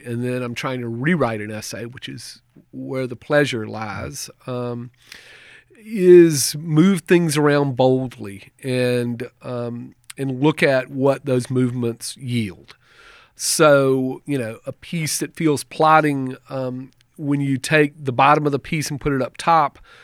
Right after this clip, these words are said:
may gain new energy and velocity. And I try to do that sort of thing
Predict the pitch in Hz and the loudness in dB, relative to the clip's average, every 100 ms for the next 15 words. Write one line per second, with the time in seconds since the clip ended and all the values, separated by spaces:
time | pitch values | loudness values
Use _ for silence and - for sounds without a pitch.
0 | _ _ _ _ 240 180 139 139 147 151 | _ _ _ _ _ -4 2 4 6 4
1 | 143 143 139 147 139 120 127 117 117 120 | 6 6 6 6 4 4 2 2 0 -2
2 | 120 123 123 135 131 - 104 104 98 131 | -2 0 2 2 0 -6 -10 -12 -12 -6
3 | 127 123 120 120 117 - - - - _ | -4 -2 -2 -4 -6 -10 -16 -20 -20 _
4 | _ 135 - 160 156 156 139 151 143 135 | _ -4 0 4 4 4 4 4 6 4
5 | - - 151 156 135 - 143 139 131 123 | 0 -2 0 0 -2 0 2 4 2 -2
6 | 123 123 | -8 -14